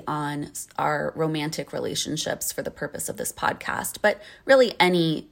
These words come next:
super close relationship, um, could apply here. But when we are in a close romantic partnership, we are often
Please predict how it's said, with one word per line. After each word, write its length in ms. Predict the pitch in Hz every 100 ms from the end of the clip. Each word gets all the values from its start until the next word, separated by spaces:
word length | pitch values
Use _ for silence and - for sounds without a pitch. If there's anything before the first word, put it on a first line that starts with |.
| _
super 340 | - - 170 165
close 400 | - 165 156 -
relationship, 800 | 143 151 - 143 139 143 - -
um, 440 | - 147 143 143 - -
could 160 | -
apply 360 | 147 - 110 90
here. 360 | - 95 180 185 - - - -
But 260 | 208 - - - -
when 260 | 202 240
we 160 | 262 311
are 80 | 277
in 400 | 185 185 190 185
a 60 | 170
close 500 | - 175 175 175 -
romantic 760 | 165 160 151 151 160 156 - - _ _
partnership, 800 | - 165 - 139 - - 208 - - - - _ _ _
we 460 | 175 208 214 214 -
are 160 | 196 -
often 800 | 185 208 240 240 247 247 247